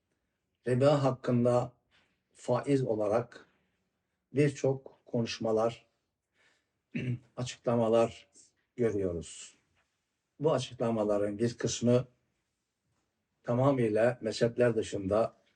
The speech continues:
bir hareket olarak önümüze çıkıyor.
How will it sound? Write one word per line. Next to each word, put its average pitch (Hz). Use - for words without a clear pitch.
bir 117
hareket 104
olarak 104
önümüze 107
çıkıyor. -